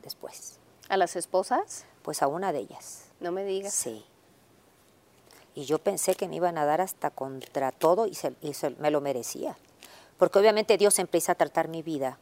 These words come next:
Speaker 1: a
Speaker 2: Sí.
Speaker 1: cerrar esos ciclos, a
Speaker 2: Sí.
Speaker 1: cerrar esas puertas, Pati. Porque sí, hice mucho daño a muchos de mis parejas.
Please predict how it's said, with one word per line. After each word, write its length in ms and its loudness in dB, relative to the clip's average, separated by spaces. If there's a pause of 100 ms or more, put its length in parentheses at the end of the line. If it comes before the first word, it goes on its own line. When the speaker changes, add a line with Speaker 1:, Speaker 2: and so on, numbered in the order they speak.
(120)
Speaker 1:
a 80 -6
Speaker 2:
Sí. 140 -4
Speaker 1:
cerrar 220 6
esos 200 2
ciclos, 500 -6
a 60 -6
Speaker 2:
Sí. 100 0
Speaker 1:
cerrar 240 4
esas 240 -2
puertas, 480 -2
Pati. 400 -6 (640)
Porque 260 -12
sí, 300 -10
hice 180 -8
mucho 280 -2
daño 240 -2
a 20 -8
muchos 360 -6
de 80 -8
mis 160 -12
parejas. 600 -8